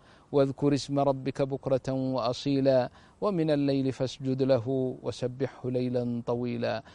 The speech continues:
وهكذا فعل النبي صلى الله عليه وسلم، يلاقي الأذى من قومه من سب وشتم وإهانة وما إلى ذلك، فيصبر صلى الله عليه وآله وسلم،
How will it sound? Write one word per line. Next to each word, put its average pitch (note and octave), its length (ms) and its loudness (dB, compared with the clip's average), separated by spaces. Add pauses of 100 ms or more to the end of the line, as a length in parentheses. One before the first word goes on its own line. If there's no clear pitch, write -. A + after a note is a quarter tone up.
(240)
وهكذا D3 540 2
فعل C3 320 2
النبي B2+ 440 -2
صلى B2+ 280 -4
الله B2 360 0
عليه B2 380 -4
وسلم، C3 560 -4 (400)
يلاقي C#3+ 400 0
الأذى D3+ 760 2
من C3 140 -6
قومه B2+ 440 -4 (840)
من D3+ 180 0
سب C3 720 -4
وشتم C3+ 680 -6 (100)
وإهانة C3+ 1120 -2
وما G3+ 280 -2
إلى C#3 180 -2
ذلك، C3+ 440 2 (340)
فيصبر C#3 720 2
صلى C3+ 340 -2
الله C3 420 2
عليه B2+ 380 0
وآله B2+ 460 -2
وسلم، D3+ 580 -2